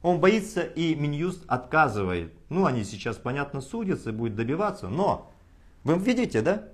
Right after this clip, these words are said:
Как такой трус, боящийся просто какой-то партии, небольшой организации,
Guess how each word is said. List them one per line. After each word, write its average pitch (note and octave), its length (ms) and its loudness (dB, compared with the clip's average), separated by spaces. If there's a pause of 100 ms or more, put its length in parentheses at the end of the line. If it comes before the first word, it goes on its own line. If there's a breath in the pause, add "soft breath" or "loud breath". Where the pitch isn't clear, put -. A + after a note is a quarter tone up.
(680)
Как A3+ 280 8
такой E3 380 2
трус, G#3+ 480 2 (720)
боящийся F3+ 680 6
просто A#3+ 520 -2
какой-то E3 680 0 (560 soft breath)
партии, D#3 800 6 (140)
небольшой F#3 760 2 (220)
организации, D#3 1120 0